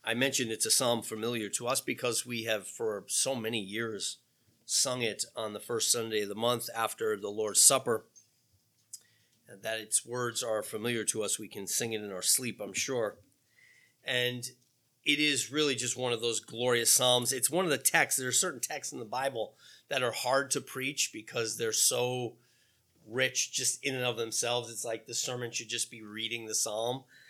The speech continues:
and we would do well. Uh, what can I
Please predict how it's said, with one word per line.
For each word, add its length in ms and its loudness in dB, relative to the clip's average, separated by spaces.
and 380 0
we 140 -2
would 180 -4
do 180 -8
well. 500 0
Uh, 200 -4
what 180 -6
can 180 -8
I 160 -4